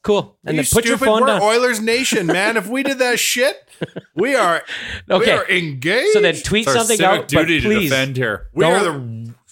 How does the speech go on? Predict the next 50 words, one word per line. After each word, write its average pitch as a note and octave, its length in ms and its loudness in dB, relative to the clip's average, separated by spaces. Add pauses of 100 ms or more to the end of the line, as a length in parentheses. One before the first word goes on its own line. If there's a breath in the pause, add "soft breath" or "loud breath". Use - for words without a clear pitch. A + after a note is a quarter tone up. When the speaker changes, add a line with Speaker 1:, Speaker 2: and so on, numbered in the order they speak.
Speaker 2:
ringlead F#3 520 -4
in B2 120 -4
this A2 120 -6
shit. - 380 -10
Speaker 1:
As E3 140 -6
long G#3+ 240 0
as C#4+ 100 -6
people A#3 240 -4
are F#3 80 0
getting D3+ 380 -4
fired F3+ 360 -2
up, F#3+ 280 -4
but C3 100 -6
not D3 200 0
actually B2+ 360 -4
getting F3+ 240 -4
fired F3+ 280 -2
up. G3 180 -4
Like, C3+ 340 -4
if C#3+ 80 -10
you're G#3+ 120 -2
walking G#3+ 260 -2
into E3+ 160 -6
your E3 80 -2
house C3+ 320 -4
and C#3 160 -6
your B2+ 100 -6
kids B2+ 240 -6
are C3 40 -8
like, A#2 420 -8 (680)
"Hey, A3+ 240 4
Dad, F#3+ 260 2
how G3 60 2
you G3+ 140 2
doing?" G3 160 4
You're C#3+ 80 2
like, B2+ 260 -2
"God G3+ 340 0
damn B3+ 220 2
it, B3+ 80 2
we A3 100 2
hired G3 280 0
Ken G#3 160 -2
Holland," F3 400 -2
and C#3+ 100 -4
then C#3 120 -2
you C3+ 60 -4
yell D3 240 2
at E3+ 120 -2
them. A#3 260 -2